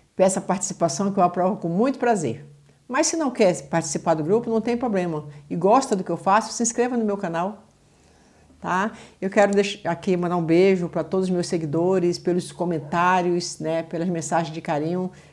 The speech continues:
Gente, muito obrigada mesmo, de coração. Me sigam no Instagram, hein? Não esqueçam, tá? E veja minhas redes sociais também, que tá logo aqui abaixo. Um grande beijo pra vocês e vamos começar.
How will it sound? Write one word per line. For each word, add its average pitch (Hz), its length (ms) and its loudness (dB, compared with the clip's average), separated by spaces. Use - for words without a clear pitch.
Gente, 214 300 2
muito 240 300 2
obrigada 220 400 4
mesmo, 196 340 2
de 196 80 -6
coração. 190 520 -4
Me 185 160 -2
sigam 262 380 4
no 269 80 4
Instagram, 269 480 4
hein? 190 100 2
Não 190 140 0
esqueçam, 165 580 -2
tá? 180 380 -6
E 175 120 0
veja 208 240 4
minhas 214 200 2
redes 196 240 2
sociais 190 420 0
também, 165 300 -2
que - 80 -16
tá 156 100 0
logo 180 180 2
aqui 185 140 -2
abaixo. - 560 -4
Um 175 60 -6
grande 214 240 6
beijo 208 260 10
pra 208 120 4
vocês 214 480 6
e - 20 0
vamos 220 220 0
começar. 226 520 -4